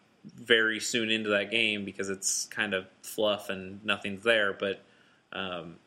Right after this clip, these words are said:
just being able to go through the jobs and kind of have, like, this daily life thing has an Animal Crossing feel, although it's not.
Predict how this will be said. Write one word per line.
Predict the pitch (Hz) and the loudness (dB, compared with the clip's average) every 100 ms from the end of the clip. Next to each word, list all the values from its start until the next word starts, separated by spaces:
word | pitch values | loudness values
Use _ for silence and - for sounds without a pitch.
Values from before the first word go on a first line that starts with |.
| _ _ _ _ _ _ _ - | _ _ _ _ _ _ _ -6
just | - 120 - | -2 -2 2
being | 131 139 | 2 4
able | 131 123 113 | 2 2 0
to | |
go | 107 113 | 4 4
through | 113 117 | 4 -2
the | 104 | -2
jobs | 98 - 110 110 104 104 - - - _ - _ _ - | 0 4 4 4 2 0 -4 -10 -12 _ -20 _ _ -8
and | 98 101 98 101 | -4 -2 -4 0
kind | 110 110 | 2 2
of | 104 | 4
have, | 104 101 | 4 4
like, | 104 101 | 0 2
this | 101 - - | 0 0 -2
daily | 131 110 113 113 107 104 | -6 2 2 4 0 0
life | 101 104 107 - - - | 2 2 2 -4 -12 -2
thing | 113 107 98 98 98 - _ _ _ _ _ _ _ _ _ | 2 2 0 -4 -8 -12 _ _ _ _ _ _ _ _ _
has | - - 127 120 | 0 6 6 4
an | 120 | 2
Animal | 117 127 117 | 2 2 0
Crossing | - 113 - 107 | 2 2 2 -6
feel, | - 135 127 | 0 2 4
although | 113 107 113 110 | 4 2 2 4
it's | 107 - | 2 -2
not. | 123 120 120 117 | 2 4 4 2